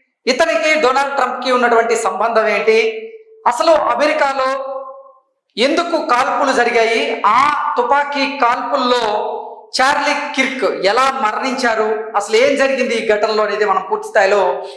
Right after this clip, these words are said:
విశ్లేషణ చేసుకునేటువంటి ప్రయత్నం చేద్దాం. అమెరికా రాజకీయాల్లో కలకలం, కాల్పుల్లో డొనాల్డ్ ట్రంప్ సన్నిహితుడు దుర్మరణం.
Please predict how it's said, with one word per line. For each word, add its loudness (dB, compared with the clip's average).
విశ్లేషణ -2
చేసుకునేటువంటి -2
ప్రయత్నం -2
చేద్దాం. -6
అమెరికా 2
రాజకీయాల్లో 0
కలకలం, -4
కాల్పుల్లో 0
డొనాల్డ్ 2
ట్రంప్ -4
సన్నిహితుడు -2
దుర్మరణం. -2